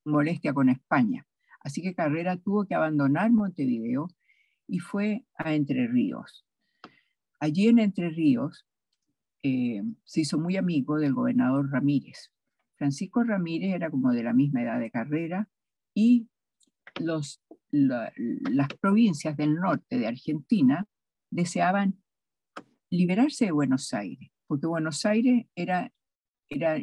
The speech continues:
quien gobernaba. La logia, eh, les pedía impuestos a todo lo, a, a, a, a Córdoba, Me-,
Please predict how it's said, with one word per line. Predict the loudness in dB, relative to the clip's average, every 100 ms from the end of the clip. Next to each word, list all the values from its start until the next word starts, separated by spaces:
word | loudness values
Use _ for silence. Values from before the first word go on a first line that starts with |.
| -6 -4
quien | -4 -2 -6
gobernaba. | 0 2 6 4 4 -2 -6 _ _ _ _ -4
La | 0
logia, | 2 2 2 0 -4 -6 _ _ _ _ -20 -20 -10
eh, | -6 -4 -2
les | -4 -2
pedía | -2 0 0 0
impuestos | 0 -2 0 2 0 0 -2 -2 _ -10
a | -4
todo | 2 2 2
lo, | 0
a, | -4 -10 _ -8
a, | -6 -6 -6
a, | -4 -4 -6 _ _ _ _
a | -4 -4 _
Córdoba, | 0 0 0 0 2 0 -2 -2
Me-, | -2 -2